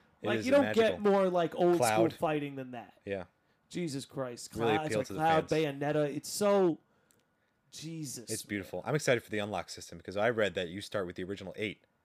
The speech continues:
Speaker 2: Yes, and you have to keep
Speaker 1: And
Speaker 2: moving
Speaker 1: from there,
Speaker 2: from
Speaker 1: you
Speaker 2: there.
Speaker 1: keep going. It looks, it looks great. I'm
Speaker 2: It
Speaker 1: very
Speaker 2: looks sick.
Speaker 1: excited. As a Melee player, though, I will say I will not play it as often.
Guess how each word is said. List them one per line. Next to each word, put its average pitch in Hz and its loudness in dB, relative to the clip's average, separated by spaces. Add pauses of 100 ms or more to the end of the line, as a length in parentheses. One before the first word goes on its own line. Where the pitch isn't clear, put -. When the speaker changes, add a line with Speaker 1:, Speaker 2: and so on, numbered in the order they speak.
Speaker 2:
Yes, 151 -8
and 135 -14
you 135 -6
have 135 -6
to 143 -12
keep - -10
Speaker 1:
And - -4
Speaker 2:
moving 135 -6
Speaker 1:
from 110 -2
there, 107 2
Speaker 2:
from 95 -2
Speaker 1:
you 92 -4
Speaker 2:
there. 135 -6
Speaker 1:
keep 104 -8
going. 92 -6 (280)
It 92 -14
looks, - -12
it 87 -8
looks 82 -14
great. 80 -12 (100)
I'm 101 -10
Speaker 2:
It - -10
Speaker 1:
very 98 2
Speaker 2:
looks 87 -6
sick. 95 -2
Speaker 1:
excited. 85 -4 (280)
As 151 2
a 147 2
Melee 151 6
player, 120 0
though, 107 2
I 101 0
will 107 -2
say 101 -4
I 95 -2
will 95 -4
not 98 -8
play 101 -10
it 87 -8
as 80 -8
often. 76 -12